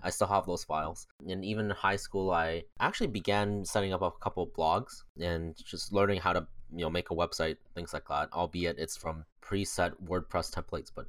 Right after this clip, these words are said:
still, it was, you know, I learned that process, got a sense of how to publish online. And then in university, I stopped writing for a bit, although I did get a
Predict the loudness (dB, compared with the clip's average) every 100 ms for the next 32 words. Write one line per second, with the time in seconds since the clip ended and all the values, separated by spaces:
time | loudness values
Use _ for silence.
0 | -8 -2 2 2 0 -4 -4 -6 -10 -4
1 | -2 0 0 0 -2 -2 -4 -6 -8 -12
2 | _ _ 4 4 2 -8 0 0 0 -2
3 | 2 2 2 0 -2 -2 -2 -4 -4 -4
4 | -6 -8 -10 -8 -2 2 2 2 0 -2
5 | -2 0 2 0 0 2 2 4 6 6
6 | 4 2 0 -4 -4 2 2 2 -2 -2
7 | -2 -2 0 2 0 0 2 6 8 8
8 | 4 2 0 2 0 2 2 0 -4